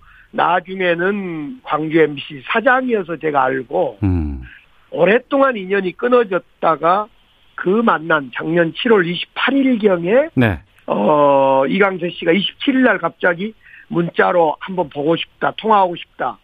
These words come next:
Speaker 2: 음.
Speaker 1: 그래서 통화를 해서 그러면 다음 날 일요일 날 제가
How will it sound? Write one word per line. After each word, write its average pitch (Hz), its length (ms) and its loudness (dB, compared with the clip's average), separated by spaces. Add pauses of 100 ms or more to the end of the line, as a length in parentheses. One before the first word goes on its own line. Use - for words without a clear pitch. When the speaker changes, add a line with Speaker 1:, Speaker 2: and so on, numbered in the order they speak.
Speaker 2:
음. 90 440 0
Speaker 1:
그래서 226 320 2
통화를 226 480 0
해서 220 260 0
그러면 175 380 -2
다음 160 400 0
날 156 380 2 (500)
일요일 175 420 2
날 160 240 2
제가 160 240 0